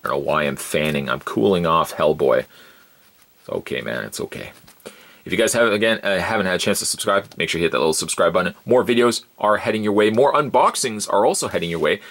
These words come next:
as we have a look at other monthly subscription box systems as well. Monthly subscription boxes.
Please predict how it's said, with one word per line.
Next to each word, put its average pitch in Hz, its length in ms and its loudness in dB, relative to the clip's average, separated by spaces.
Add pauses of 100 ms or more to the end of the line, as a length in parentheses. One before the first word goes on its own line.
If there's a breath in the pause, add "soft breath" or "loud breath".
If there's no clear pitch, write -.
(140 loud breath)
as 98 120 -4
we 107 80 4
have 104 100 4
a 104 40 4
look 104 160 2
at 101 80 0
other 101 180 2
monthly 90 460 -2
subscription - 600 -6
box 82 360 -2
systems - 440 -6
as 82 120 -8
well. 64 200 2
Monthly 73 300 -4
subscription - 600 -8
boxes. - 500 -6